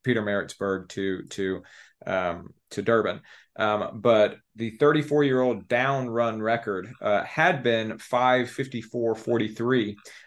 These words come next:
um, and, uh, Gerda Stein broke that by ten minutes. Uh, she ran five forty-four fifty-four. Um, the, on the men's side, there was a defending champion, a guy named, uh,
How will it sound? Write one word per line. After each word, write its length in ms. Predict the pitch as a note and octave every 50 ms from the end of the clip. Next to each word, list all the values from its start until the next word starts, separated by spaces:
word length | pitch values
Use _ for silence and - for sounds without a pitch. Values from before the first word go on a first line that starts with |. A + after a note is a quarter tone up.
| - -
um, 320 | A2 A2 G#2+ G#2 G2+ G#2 G2+ - - -
and, 400 | - A2 A2 G#2+ G#2 G#2 G#2 G#2
uh, 240 | G#2+ G#2 G2+ F2 E2+
Gerda 260 | F#2+ A2 C3 D#3 D#3
Stein 480 | C#3 - - B2+ B2+ C#3 C#3 A#2+ G#2+ -
broke 200 | A2+ B2+ C3 B2+
that 140 | A#2+ G#2
by 120 | - G#2 G2
ten 300 | - - - D3+ E3 D3
minutes. 460 | A2 A2+ C#3 - - - - - - _ _ -
Uh, 140 | - G2 G2+
she 140 | - - B2
ran 200 | A#2+ A2+ G#2+ G2+
five 420 | - - A#2+ A#2 A#2+ B2 B2 B2
forty-four 520 | B2+ - B2+ B2 A#2+ A2+ - A2 A2 G#2+ G#2
fifty-four. 720 | - A2+ A2 - G#2 G2+ - - A2+ A2+ G#2+ F#2 E2+ - _ _ - - - - - -
Um, 440 | - A#2+ A2+ A2 A2 G#2+ A2 - - -
the, 200 | C3 A2+ B2+ B2
on 220 | B2 B2 - C3+
the 60 | C#3
men's 340 | C3 C3+ D#3 E3+ F3 F3 D#3+
side, 560 | - F3 E3 E3+ F3 F3 F3 E3+ D3 C3 -
there 120 | B2 C3 B2+
was 120 | B2+ A#2
a 60 | A#2
defending 340 | A2 A2+ - D3+ D3 C#3+ C#3
champion, 460 | C#3 D3+ D3 C#3+ C#3+ D3+ C#3+ C#3+ C#3+
a 60 | C3
guy 220 | B2+ B2+ B2+ B2+ C3
named, 320 | B2 B2 A#2 A2+ A2 A2 A2
uh, 280 | - A2+ A2+ G#2+ G#2+